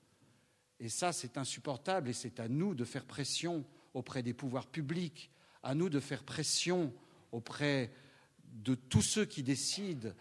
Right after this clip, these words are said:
à nous de faire pression auprès de nos patrons dans les entreprises dans lesquelles on travaille. C'est à nous de faire pression au quotidien, de rien lâcher. C'est dur,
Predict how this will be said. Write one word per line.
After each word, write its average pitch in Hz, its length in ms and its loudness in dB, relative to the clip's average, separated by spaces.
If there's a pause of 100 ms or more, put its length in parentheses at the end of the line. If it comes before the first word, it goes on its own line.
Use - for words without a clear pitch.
(140)
à 120 100 0
nous 165 160 6
de 143 80 4
faire 139 240 2
pression 165 640 2
auprès 123 260 -2
de 117 100 0
nos 123 120 4
patrons 180 640 0
dans 131 160 0
les 127 220 0
entreprises 160 500 0
dans 139 120 0
lesquelles 139 280 -2
on 131 80 -6
travaille. 151 640 -2 (640)
C'est 151 200 6
à 147 100 10
nous 220 300 10
de 147 100 6
faire 131 220 -4
pression 139 560 -2 (160)
au 151 100 -2
quotidien, 196 840 2 (260)
de 123 120 -2
rien 175 380 6
lâcher. 185 540 4 (480)
C'est - 240 4
dur, 180 420 4